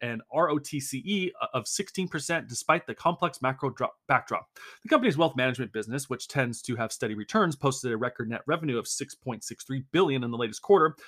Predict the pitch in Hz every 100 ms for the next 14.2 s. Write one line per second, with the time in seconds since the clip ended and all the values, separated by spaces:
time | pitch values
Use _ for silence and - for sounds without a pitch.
0 | - - 302 302 208 190 147 151 147 139
1 | 135 117 135 139 110 110 _ _ 240 240
2 | 269 285 240 233 160 156 - 127 135 135
3 | 151 139 110 120 - 226 - 110 113 _
4 | - 123 113 - 113 110 - 160 160 139
5 | 113 113 - 135 117 113 139 175 - 117
6 | 117 110 160 131 - 104 107 - 208 127
7 | _ - - - - 320 196 147 143 135
8 | 120 120 120 - _ - 120 120 117 -
9 | 117 104 120 117 120 113 110 110 101 262
10 | 180 139 127 127 120 104 - 139 127 _
11 | _ _ - 127 117 113 113 110 120 117
12 | - 107 - 113 - 139 135 110 104 -
13 | 135 127 92 117 147 143 120 113 107 104
14 | 110 101